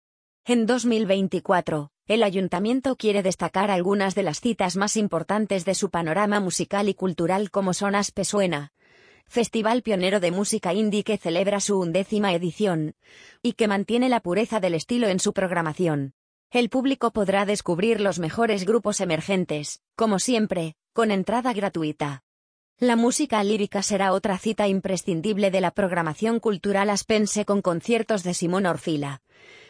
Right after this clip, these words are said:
Mariola Cantarero, Sandra Pastrana y el homenaje a Ricardo Estrada. Como pioneros en la organización de festivales, Aspe presentará la primera edición de un festival de música pop de los años ochenta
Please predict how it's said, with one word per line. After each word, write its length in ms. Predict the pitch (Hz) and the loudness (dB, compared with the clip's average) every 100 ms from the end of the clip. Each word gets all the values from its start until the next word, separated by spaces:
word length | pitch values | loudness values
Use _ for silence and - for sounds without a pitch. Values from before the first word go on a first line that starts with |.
| - | -4
Mariola 460 | 226 208 220 226 214 | 0 2 2 2 0
Cantarero, 680 | 208 180 175 175 160 151 - _ | 0 2 2 2 2 -2 -10 _
Sandra 420 | - 233 226 220 | -4 0 0 0
Pastrana 520 | 185 - 220 233 233 | -2 -2 0 0 2
y 80 | 202 | 2
el 120 | 185 | 2
homenaje 460 | 185 170 185 196 214 | 2 0 0 0 0
a 60 | |
Ricardo 480 | 165 156 208 202 190 | 0 -2 0 0 2
Estrada. 560 | 170 - 165 151 151 - _ _ _ _ _ | 0 0 -2 -2 -6 -10 _ _ _ _ _
Como 260 | - 226 208 | 0 2 2
pioneros 440 | 220 202 262 294 | 2 0 2 2
en 120 | 247 208 | 2 2
la 120 | 180 | 2
organización 680 | 175 170 156 170 - 220 226 | 0 -2 -2 -4 -2 0 0
de 80 | |
festivales, 800 | 208 196 - 175 185 156 156 - _ _ - - _ _ | 0 -2 -2 0 0 0 -4 -10 _ _ -20 -20 _ _
Aspe 320 | - 226 - 214 | -4 -4 -2 -2
presentará 600 | 208 202 185 160 170 190 | -2 -2 -2 0 0 0
la 120 | 185 | 0
primera 460 | 170 170 196 202 | -2 0 2 2
edición 440 | 190 165 - 214 220 | 0 -2 -2 0 2
de 100 | 190 | 2
un 160 | 202 | 0
festival 540 | 208 220 202 185 214 185 | -2 -2 -2 0 0 0
de 80 | 175 | 0
música 440 | 208 - 226 180 | 0 0 -2 -2
pop 220 | 202 208 | 0 -2
de 140 | 165 196 | -2 -2
los 220 | 160 208 | 0 0
años 320 | 214 208 185 | 0 0 0
ochenta 580 | 180 - 190 175 147 | -2 0 0 0 -4